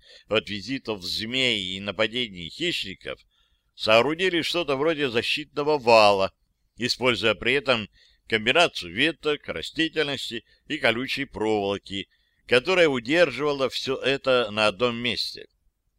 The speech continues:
Ошибка была в одном. Они выставили скрытые посты и решили, что этого достаточно. Может, и достаточно против диких зверей,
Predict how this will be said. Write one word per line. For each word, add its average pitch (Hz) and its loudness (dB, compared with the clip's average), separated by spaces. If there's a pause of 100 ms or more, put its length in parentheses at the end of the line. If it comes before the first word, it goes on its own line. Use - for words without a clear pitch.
(920)
Ошибка 135 0
была 117 4
в 104 2
одном. 123 -2 (640)
Они 147 2
выставили 156 0
скрытые 151 -4
посты 135 -4
и 101 -4
решили, 156 -2 (220)
что - -2
этого 156 2
достаточно. - 0 (720)
Может, 101 -2 (320)
и 98 -8
достаточно 127 0 (400)
против 123 -4
диких 98 -12
зверей, 117 0